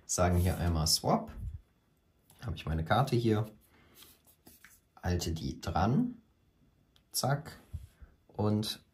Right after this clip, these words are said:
ist schon erledigt. Jetzt ist es in Progress. Dauert ein bisschen und, ähm, gleich sehen wir dann schon, wie hier Exchange by Change Now, da steht's. Ja, hier können wir uns nochmal angucken, was passiert.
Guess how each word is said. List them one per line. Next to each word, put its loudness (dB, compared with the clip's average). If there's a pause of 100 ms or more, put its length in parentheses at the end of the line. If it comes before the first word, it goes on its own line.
(360)
ist 0
schon 0
erledigt. 0 (400)
Jetzt -2
ist 2
es 0
in 2
Progress. 2 (1080)
Dauert 4
ein 2
bisschen 2 (440)
und, 0
ähm, -2
gleich -2
sehen 0
wir 2
dann -2
schon, -2
wie -4
hier 2 (1040)
Exchange 0
by 2
Change 0
Now, 2 (420)
da -2
steht's. -2 (120)
Ja, 0
hier 0
können -2
wir 0
uns -2
nochmal 0
angucken, -4
was -2
passiert. 0